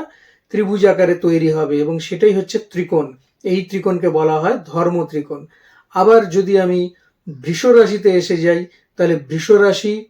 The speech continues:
কন্যা রাশি এবং মকর রাশি, এই তিনটে হচ্ছে আর্থ এলিমেন্ট বা পৃথিবী তত্ত্বের রাশি। এই তিনটে জায়গাতেও যদি আমি তিনটে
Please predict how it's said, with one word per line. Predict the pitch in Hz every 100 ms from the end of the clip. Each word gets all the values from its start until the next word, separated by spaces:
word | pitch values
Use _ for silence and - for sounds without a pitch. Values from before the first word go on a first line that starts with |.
| _
কন্যা | 170 180 185
রাশি | 180 175 196 190
এবং | 165 165
মকর | 160 160 170 170 160
রাশি, | 156 151 151
এই | 165 196
তিনটে | - 196 190 196
হচ্ছে | 190 185 226 226 -
আর্থ | 180 185 - 226
এলিমেন্ট | 175 160 151 139 139 - 160
বা | 151
পৃথিবী | - 190 - 196
তত্ত্বের | 202 214 - 170 151
রাশি। | 147 - 143 _ _ _ _ _ _ -
এই | 214 240
তিনটে | 233 220 202 202
জায়গাতেও | 196 190 190 220
যদি | 196 180 185
আমি | 175 170 170 165 _ _ _ _ _ _ _ _
তিনটে | 180 175 180